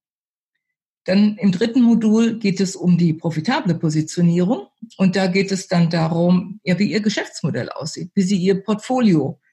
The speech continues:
entwickeln. Also Sie konzipieren es dann, die Umsetzung dauert natürlich ein bisschen, aber Sie haben schon mal einen Plan, wie das Ganze aussehen soll. Und im vierten Modul geht es um die Marktpositionierung, also wie Sie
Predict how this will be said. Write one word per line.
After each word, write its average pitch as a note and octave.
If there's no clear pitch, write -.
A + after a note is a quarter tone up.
entwickeln. D#3
Also D#3+
Sie E3+
konzipieren F3+
es C#3+
dann, E3
die -
Umsetzung F3
dauert F#3
natürlich C#3+
ein D#3+
bisschen, F3
aber F3+
Sie F3+
haben G#3
schon G3+
mal F3+
einen F3
Plan, E3+
wie -
das D3
Ganze -
aussehen E3
soll. F3
Und G3
im F#3
vierten C#4+
Modul F#3+
geht G3
es F#3+
um F3+
die D#3+
Marktpositionierung, E3+
also E3
wie F3
Sie G#3